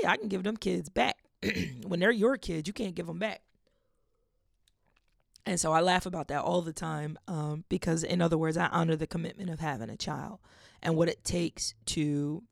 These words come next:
keep up and rear up that child. Um, and I wasn't gonna be able to do that with taking care of Jasper, with taking care of our church,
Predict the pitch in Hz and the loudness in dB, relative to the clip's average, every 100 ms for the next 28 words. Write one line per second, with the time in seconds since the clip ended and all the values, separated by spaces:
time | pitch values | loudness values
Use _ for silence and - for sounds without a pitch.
0 | _ _ _ - - 247 - 208 - 190 | _ _ _ -6 -2 2 4 4 2 -4
1 | 185 170 185 208 170 175 - _ _ - | -2 0 2 4 2 0 -6 _ _ -2
2 | 170 - 196 - 240 320 - _ _ - | -2 -2 -6 -4 -6 -6 -12 _ _ -20
3 | - - - 170 165 160 - 180 175 175 | -20 -20 -12 -6 -6 -6 -2 2 4 4
4 | 185 202 180 165 180 - 180 165 - 156 | 4 2 0 0 -2 -2 -2 -2 -4 -6
5 | 165 165 185 165 156 151 - - _ _ | -4 -2 -4 -4 -6 -6 -8 -14 _ _
6 | _ _ _ _ _ - 214 190 190 - | _ _ _ _ _ -6 0 2 0 -4
7 | 190 170 160 175 160 160 - - 160 156 | -6 -6 -6 -2 0 0 -4 -6 -4 -4
8 | 160 160 _ _ _ - - 160 175 - | -6 -10 _ _ _ -8 0 0 0 0
9 | 170 185 _ _ _ - 165 165 - - | 0 0 _ _ _ -6 -2 -2 -2 -6
10 | - 165 - 165 160 151 143 151 - 156 | -6 -10 -4 -2 -2 -4 -8 -8 -4 -2
11 | 226 - - | -2 -6 -16